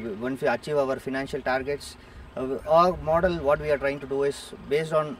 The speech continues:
whatever the inputs they bring into our field, based on their capacities and their motivation to work, we, we try to move towards a profit sharing model where we will be adequately compensating our employees,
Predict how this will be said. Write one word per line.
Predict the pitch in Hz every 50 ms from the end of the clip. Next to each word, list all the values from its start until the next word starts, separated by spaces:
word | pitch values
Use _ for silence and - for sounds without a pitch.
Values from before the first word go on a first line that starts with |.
| - -
whatever | - 123 139 143 151 151 156 156 151
the | 143 143 135
inputs | 135 139 139 - 151 135
they | - 123 131 131 131
bring | 113 120 139 139 147
into | 156 156 139 147 139
our | 131 131 123
field, | - 147 147 160 180 175 - - - - - - - -
based | 156 175 180 160
on | 180 165 165
their | 151 143 139 135
capacities | 123 - - 135 127 - - 147 143 - 147 - 143 143 147 143 143
and | 127 120 127 123
their | 127 123 120 110
motivation | 113 123 139 135 147 139 143 139 - 156 143 135
to | 123 131
work, | 127 123 127 139 147 139 - - - - - - - -
we, | 170 180 180 180 175 - - - - 143
we | 151 175 185 180 170 -
try | - 156 156 160
to | 160 160 170 156 151
move | 135 139 151 156 156
towards | - 147 143 143 143 - -
a | - - - -
profit | - 127 127 - 147 -
sharing | - - 139 131 135 131 131
model | 127 127 131 135 139 151 170 170 - 120
where | 120 120 127 127
we | 120 117 123 123
will | 120 120 110
be | 110 131 135
adequately | - - 123 127 - 139 139 131 147 135
compensating | - 131 123 123 139 131 117 131 123 - 131 120 120
our | 120 117 117
employees, | 117 117 117 131 120 117 123 127 127 123 - -